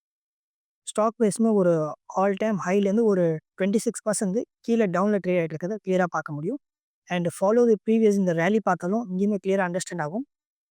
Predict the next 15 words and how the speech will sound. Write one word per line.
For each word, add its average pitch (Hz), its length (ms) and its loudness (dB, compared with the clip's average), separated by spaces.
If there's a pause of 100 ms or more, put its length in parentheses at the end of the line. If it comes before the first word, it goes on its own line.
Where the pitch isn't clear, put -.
(140)
எப்பெல்லாம் 226 340 0
இங்க 214 100 2 (100)
கீழே 220 260 2
பாட்டம்ல 202 340 2
வந்திருக்கு, 175 320 -2 (140)
ஒரு 165 180 -8
நல்ல 196 260 2
பெட்டரான 190 360 -2
ஒரு 165 160 -2
ரேலி 202 240 0
தந்திருக்கிறத 170 400 -6 (560)
கிளியரா 196 320 2
பார்க்க 165 200 -2
முடியும். 202 200 -2 (240)
கீழே 214 180 2